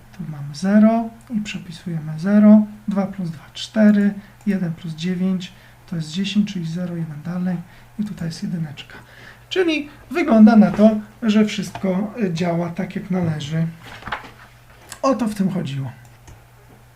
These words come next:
Dobrze, co nam pozostało? Nadajmy tutaj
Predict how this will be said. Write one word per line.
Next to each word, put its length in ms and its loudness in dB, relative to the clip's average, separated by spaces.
Dobrze, 280 4
co 160 4
nam 160 8
pozostało? 600 8
Nadajmy 540 6
tutaj 440 4